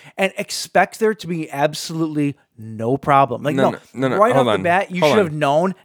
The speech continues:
Speaker 1: not to give up that
Speaker 2: No,
Speaker 1: information.
Speaker 2: no, no, no. Hold on. They already had that information.
Speaker 1: Doesn't matter.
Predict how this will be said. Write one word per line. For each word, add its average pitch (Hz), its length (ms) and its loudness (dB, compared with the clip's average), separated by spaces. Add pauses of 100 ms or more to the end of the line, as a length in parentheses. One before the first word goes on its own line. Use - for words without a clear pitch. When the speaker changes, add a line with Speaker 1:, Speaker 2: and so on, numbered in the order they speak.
Speaker 1:
not 143 340 -2
to 170 80 -8
give 139 220 -4
up 147 160 0
that 127 160 -2
Speaker 2:
No, 120 80 -10
Speaker 1:
information. 143 400 2
Speaker 2:
no, 113 80 -4
no, 95 160 -8
no. 95 80 -8
Hold 135 180 -2
on. 98 320 -4
They 143 160 2
already 131 240 0
had 92 220 -10
that 82 160 -10
information. - 640 -14
Speaker 1:
Doesn't 143 240 -8
matter. 147 240 -2